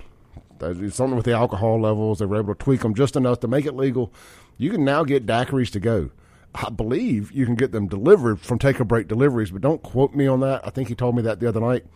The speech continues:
Uh, check with them. But look, man, get you a pizza and a half gallon of daiquiris brought to the house. That sounds, <laughs> sounds like a good time anytime. Uh, so get by, or just go by there and see 'em in person. Acme Pizza and Daiquiris, located right there in Fannin Mart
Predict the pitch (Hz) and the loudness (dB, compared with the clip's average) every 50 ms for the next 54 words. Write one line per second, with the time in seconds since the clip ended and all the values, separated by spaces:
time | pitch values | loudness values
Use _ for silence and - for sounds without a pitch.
0 | - - - - - - - - - - - - - 90 92 92 - - 147 143 | -20 -20 -20 -20 -20 -20 -20 -20 -20 -20 -20 -14 -8 -6 -6 -4 0 2 2 2
1 | - 110 120 104 107 123 127 127 127 113 95 - - - _ - - - 92 107 | 2 0 -4 -2 0 2 2 2 0 0 -2 -6 -12 -20 _ -16 -10 -8 -4 -4
2 | 135 - 143 120 120 120 143 - 160 139 - - 143 143 165 - - 165 160 147 | -4 -4 -2 -2 -2 -2 -2 0 0 0 0 2 0 0 0 -2 -4 -4 -4 -4
3 | 113 110 110 98 98 90 - - 107 139 143 135 - - 143 135 156 135 117 101 | -4 -4 -4 -4 -4 -6 -8 -8 -4 -4 -4 -4 -4 -2 -2 0 0 0 0 -2
4 | 76 73 73 78 - - 117 123 143 - - 87 80 78 78 78 - - - - | -4 -8 -12 -8 -4 -2 -2 -2 -2 -4 -4 -6 -6 -6 -8 -8 -10 -14 -12 -8
5 | - 110 113 113 - 117 104 92 107 107 107 92 73 73 - - - - - - | -4 -4 -4 -2 -2 -2 -2 -2 0 -2 -2 -4 -4 -8 -10 -12 -16 -16 -10 -6
6 | - 143 - - 127 110 107 - - - - _ _ _ - - - - 190 139 | -6 -6 -4 -2 -4 -4 -4 -6 -10 -14 -16 _ _ _ -14 -6 0 2 2 2
7 | 117 123 101 104 101 98 139 87 - - 139 131 127 123 120 151 196 175 - - | 2 2 0 0 2 2 2 2 2 2 0 2 2 4 4 6 4 4 4 0
8 | 117 101 80 67 65 127 - - - - - - - - - - - - - - | -4 -6 -8 -10 -14 -18 -20 -20 -18 -16 -16 -16 -18 -20 -20 -20 -20 -20 -20 -20
9 | - - - - - 104 101 107 107 - 127 120 127 127 113 98 90 151 139 135 | -20 -16 -8 -4 -2 0 0 0 0 0 2 2 2 2 2 0 0 0 2 4
10 | 139 135 147 151 139 135 151 - - 117 147 151 151 156 147 147 143 147 147 131 | 6 6 6 6 6 4 2 0 0 2 2 4 4 4 4 4 4 2 2 0
11 | 120 - - 147 151 147 143 143 135 - 127 139 139 - - 95 78 69 _ - | 0 2 4 4 6 6 6 4 4 4 4 2 2 2 -2 -6 -8 -10 _ -18
12 | - - - - - - 107 123 135 - - 143 131 127 123 135 - - - 139 | -20 -20 -20 -12 -6 -4 -2 -2 -2 -2 -2 -2 -4 -4 -6 -8 -6 0 0 0
13 | 127 - - 117 113 120 135 123 101 117 95 95 101 - - 101 101 95 90 110 | 0 0 -2 -2 0 2 2 2 0 0 -2 -2 -4 -4 -4 -4 -4 -2 -2 -2
14 | 110 - 104 95 107 123 120 110 123 117 107 - - 127 131 139 139 135 127 123 | -2 -2 0 0 0 0 0 0 0 0 0 0 0 2 2 4 4 4 4 4
15 | 127 135 131 | 2 2 0